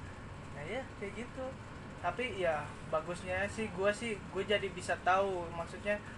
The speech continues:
kebiasaan masyarakat atau pola pikir masyarakat itu kita bisa tahu gitu. Dan ada baiknya juga media yang lain gitu nggak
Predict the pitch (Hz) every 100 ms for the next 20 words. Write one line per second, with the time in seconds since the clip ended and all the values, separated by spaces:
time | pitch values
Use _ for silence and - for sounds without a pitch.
0 | - - - - - - - - 170 175
1 | 180 175 170 170 165 170 165 160 175 180
2 | 180 175 170 175 165 165 - 175 165 160
3 | 170 160 156 160 - 214 214 196 - 185
4 | 190 185 - 165 165 180 175 160 156 165
5 | 160 156 156 147 - - - - - -
6 | - 160 165 160 160 170 160 165 160 208
7 | 214 - - - - - - - - -
8 | - - - - - 175 160 165 165 156
9 | 156 160 156 160 180 196 180 - 196 208
10 | - - - - - - - - 156